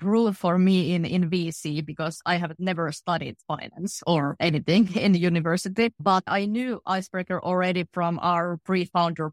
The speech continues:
program. So we arranged this program where, uh, pre-founders, so people that they are planning to become a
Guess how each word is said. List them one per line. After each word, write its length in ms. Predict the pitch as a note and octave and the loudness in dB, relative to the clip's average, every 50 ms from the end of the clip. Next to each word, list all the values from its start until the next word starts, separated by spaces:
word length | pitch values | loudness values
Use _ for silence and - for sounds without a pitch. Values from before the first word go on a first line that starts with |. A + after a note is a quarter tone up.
| - _ | -8 _
program. 560 | - F3+ D#3+ - - E3+ F3+ F#3 G3 G#3 G#3 - | -4 -4 -4 -2 -2 0 0 2 2 2 0 -2
So 200 | - F#3 E3 E3 | -2 -2 -2 0
we 240 | D#3+ E3+ E3+ E3+ - | 0 2 0 2 0
arranged 400 | E3 F3 F3 E3+ E3+ - - - | 0 0 0 -2 -4 -6 -10 -14
this 80 | D#3+ | -16
program 540 | - - F3 E3+ D#3+ D#3+ - E3 - E3 D#3+ | -12 -6 -4 -4 -4 -4 -4 -6 -4 -4 -2
where, 320 | D#3+ E3 E3 E3 E3+ E3+ - | -2 0 0 0 0 0 0
uh, 140 | - E3+ E3 | 0 0 0
pre-founders, 840 | - - F3 F3+ F3 D#3+ - - D3+ D3+ D#3+ E3 D3 D#3 - D#3+ - | -2 -2 -2 0 0 -2 -2 -2 -2 -2 -2 -4 -4 -6 -8 -8 -6
so 320 | - F3 E3+ E3 E3 D#3 - | -2 0 2 2 2 -2 -2
people 300 | - E3 D#3 D#3+ D#3 D3+ | -4 -4 -4 -4 -4 -2
that 140 | - D#3+ - - - | -2 -2 -2 -2 -4
they 100 | D3+ D3+ | -2 0
are 220 | D#3+ D#3 D#3 D#3 - - | 2 2 2 0 0 0
planning 340 | G3 F#3+ F#3 F3+ E3+ D#3+ - | 2 2 2 2 0 -4 -6
to 200 | - - E3+ D#3+ - - | -6 -6 -6 -6 -4 -6
become 280 | E3 E3+ - E3+ D#3+ | -8 -2 -2 -2 -2
a 40 | D#3+ | -2